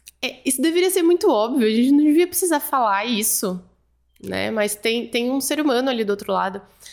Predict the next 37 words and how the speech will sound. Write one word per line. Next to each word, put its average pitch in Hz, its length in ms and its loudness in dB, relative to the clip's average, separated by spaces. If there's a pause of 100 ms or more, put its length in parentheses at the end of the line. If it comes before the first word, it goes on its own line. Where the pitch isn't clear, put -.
Semana 214 220 -6
passada 226 260 -4
eu 226 40 -4
fiz 226 120 -4
uma, 208 560 0 (720)
uma 208 180 -2
reunião 208 300 0
com 208 100 -8
uma 202 140 -2
clien-, 220 500 -4
com 202 120 -8
um 196 40 -8
cliente 247 380 -4
numa 240 100 -6
situação 247 400 -4
super 277 680 -2 (560)
confortável 269 960 -2
financeiramente, 226 1200 -6 (480)
mas 240 380 -2
muito 262 560 0
abalado 247 640 -2
psicologicamente. 220 1200 -6 (800)
E 226 720 -2 (320)
ele 226 220 -2
já, 214 720 -4
né, 220 180 -2
tá 220 120 -6
tentando 220 340 -2
investir 208 340 -2
o - 20 -6
dinheiro, 233 420 -2
já 220 100 -4
fez 240 160 -4
reunião 226 240 -2
com 220 100 -10
muitas 214 240 -4
pessoas. 294 680 -2